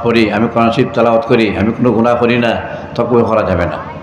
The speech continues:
আল্লাহ পাকে যত বড় বুজুর্গ হোক, অলি হোক, আবেদ হোক, তাকেও কবরের মধ্যে চা-, আযাব দিতে পারেন। বিনয় প্রকাশ করা, বিনয় প্রকাশ করা।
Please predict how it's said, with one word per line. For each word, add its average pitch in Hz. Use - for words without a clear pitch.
আল্লাহ 127
পাকে 131
যত 147
বড় 143
বুজুর্গ 135
হোক, 156
অলি 156
হোক, 165
আবেদ 170
হোক, 202
তাকেও 156
কবরের 139
মধ্যে 139
চা-, 127
আযাব 123
দিতে 160
পারেন। 107
বিনয় 185
প্রকাশ 156
করা, 117
বিনয় 151
প্রকাশ 123
করা। 82